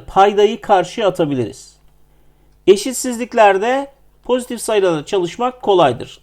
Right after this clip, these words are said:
A artı üç B büyüktür sekiz B. B artı iki C küçüktür dokuz C. Artık A'yı yalnız bırakabiliriz.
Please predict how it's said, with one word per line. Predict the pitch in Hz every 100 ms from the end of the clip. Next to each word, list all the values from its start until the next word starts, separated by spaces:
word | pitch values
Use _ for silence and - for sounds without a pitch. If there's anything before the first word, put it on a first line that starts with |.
| -
A | 202 247
artı | 233 208 -
üç | 170 170 -
B | 190 220 247 247 _ _ _ _
büyüktür | 147 165 202 196 - 196 208 - _ _ _ _
sekiz | - 175 165 175 175 180 151 123
B. | 117 - _ _ _ _ _ _ _ _ _ -
B | 127 139 190 247
artı | 226 233 233 233
iki | 220 - 208
C | 233 240 240 - _ _ _ _
küçüktür | - 214 202 175 - 123 120
dokuz | 160 170 - 208 226 - -
C. | 127 127 - _ _ _ _ _ _ _ -
Artık | 214 247 269
A'yı | 233 262 269
yalnız | 269 262 240
bırakabiliriz. | 254 247 240 233 190 208 - -